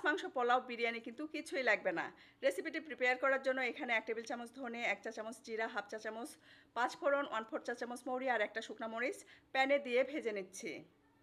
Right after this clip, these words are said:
এটা আমার হয়ে গেছে, ঠান্ডা হবার পর গুঁড়া করে নিয়েছি।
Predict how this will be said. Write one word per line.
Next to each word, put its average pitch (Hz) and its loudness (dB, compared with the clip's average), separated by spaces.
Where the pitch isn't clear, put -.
এটা 269 4
আমার 302 6
হয়ে 269 6
গেছে, 285 4
ঠান্ডা 262 4
হবার 294 4
পর 269 6
গুঁড়া 247 0
করে 214 0
নিয়েছি। 180 -6